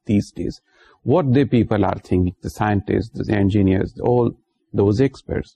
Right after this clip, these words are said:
what they are thinking, what to do with this television. They want to do some miracle. Still, uh, ہم تو یہ سمجھتے ہیں کہ میریکل ہو گیا، مگر وہ یہ سمجھتے ہیں کہ ابھی نہیں ہوا، ابھی اور بھی ہوگا۔ تو جو اس میں دوسرے لوگ ہیں، جو پروگرامنگ سائیڈ کے لوگ ہیں، انہیں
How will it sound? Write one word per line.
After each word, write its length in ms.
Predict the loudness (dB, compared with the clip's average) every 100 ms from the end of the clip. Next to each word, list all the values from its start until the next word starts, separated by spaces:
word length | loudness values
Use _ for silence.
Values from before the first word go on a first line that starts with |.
| -6
what 160 | -2 0 2
they 80 | 2
are 100 | 0 -2
thinking, 400 | 0 0 2 -2 -2 _ _ _ _ _
what 200 | -4 -2
to 140 | -2 0
do 160 | 2 2 0 _ _ _
with 220 | -2 0
this 140 | -2 -2
television. 460 | 0 2 2 2 2
They 80 | 2
want 240 | 2 0 0
to 80 | 0
do 80 | 2 0
some 200 | 0 2
miracle. 400 | 2 2 -2 -6 -12 _ _ -4
Still, 260 | 0 2 0 _ _ _ _ _ _ _ _ -4
uh, 180 | 0
ہم 100 | 0
تو 100 | 2
یہ 80 | 2
سمجھتے 300 | 2 2 2
ہیں 80 | 2
کہ 100 | 2
میریکل 360 | 2 2 0 2
ہو 140 | 2
گیا، 100 | 2
مگر 200 | 2 2
وہ 100 | 2
یہ 120 | 2
سمجھتے 240 | 2 2 2
ہیں 80 |
کہ 40 | 2
ابھی 160 | 2
نہیں 260 | 4 4 4
ہوا، 160 | 2 0 _ _ _ 0
ابھی 160 | 2
اور 240 | 2 2 2
بھی 180 | 2
ہوگا۔ 220 | 2 0 -4 -16 _ -2
تو 80 | 2
جو 100 | 4
اس 180 | 2 2
میں 100 | 4
دوسرے 360 | 4 2 2
لوگ 280 | 4 2 2
ہیں، 80 | 0
جو 120 | 0
پروگرامنگ 440 | 0 0 2 2
سائیڈ 360 | 2 0 -2 0
کے 80 | 0
لوگ 240 | 2 2
ہیں، 100 | 0 -4 _ _ _ 0
انہیں 220 | 2 4